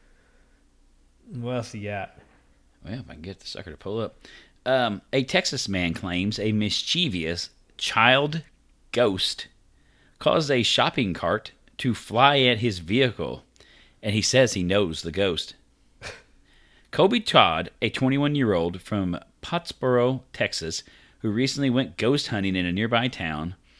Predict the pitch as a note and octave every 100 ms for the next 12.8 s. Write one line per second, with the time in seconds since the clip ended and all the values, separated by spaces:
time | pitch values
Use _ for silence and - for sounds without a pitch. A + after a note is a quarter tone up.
0 | - _ _ _ - F#2 F2 - _ G2
1 | G#2+ B2+ - G2+ A2 G#2 G#2 G2+ A2 F#2
2 | F#2 B2+ D3 D3 C#3+ - _ _ _ G2
3 | G2+ - F2+ E2+ A2 C#3 C3 - E3 F#2
4 | D2+ - F#2+ - F#2+ G2 F#2 G2 G2+ D#2+
5 | E2+ G#2+ - _ - _ _ _ A2+ A#2
6 | B2 A#2+ A2+ C3 - F#2+ F2 F2+ F#2+ G2+
7 | G2+ G2 - A2+ C3 C3+ - - D#3+ F#3
8 | E3+ B2 A#2 A#2 G2+ A#2+ F#2+ C#2+ - -
9 | - - - - A#2+ A#2 - B2 D3+ A2
10 | F2 E2+ - G2+ D#3 D#3 A#2+ F3 G2 A2+
11 | A#2+ E3 - F#2+ B2 A2+ D#2 - - C3
12 | E3 - F#3 A#2+ G#2 D3+ B2